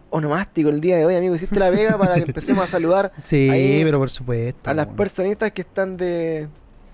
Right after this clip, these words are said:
Speaker 1: de santo el día de hoy? Vamos a buscar acá nuestro minuto cultural. Amigo, ¿cuál es el día que se celebra
Speaker 2: Mira, ya
Speaker 1: este veintiocho de febrero? Último día
Speaker 2: Este
Speaker 1: del mes, weón.
Speaker 2: domingo veintiocho de febrero dos mil veintiuno.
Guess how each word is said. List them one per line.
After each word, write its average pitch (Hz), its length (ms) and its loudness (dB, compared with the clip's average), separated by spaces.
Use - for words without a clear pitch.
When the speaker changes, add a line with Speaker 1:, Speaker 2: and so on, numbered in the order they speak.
Speaker 1:
de 160 160 -6
santo 160 340 -4
el 147 80 -6
día 139 200 0
de 127 80 0
hoy? 135 60 -6
Vamos 196 140 0
a 226 40 2
buscar 226 260 0
acá 233 220 2
nuestro 214 260 0
minuto 240 240 2
cultural. 240 560 2
Amigo, 294 380 2
¿cuál 302 140 2
es 320 160 0
el 254 260 0
día 277 420 2
que 196 100 0
se 202 180 0
celebra 196 260 2
Speaker 2:
Mira, 165 40 2
ya 240 160 2
Speaker 1:
este 214 220 0
veintiocho 220 680 2
de 254 140 4
febrero? 233 560 2
Último 233 420 0
día 233 280 2
Speaker 2:
Este 190 160 2
Speaker 1:
del 185 80 -4
mes, 277 260 -4
weón. 262 300 0
Speaker 2:
domingo 269 720 4
veintiocho 196 600 0
de 226 60 2
febrero 220 520 2
dos 147 280 -4
mil 139 260 2
veintiuno. 185 580 0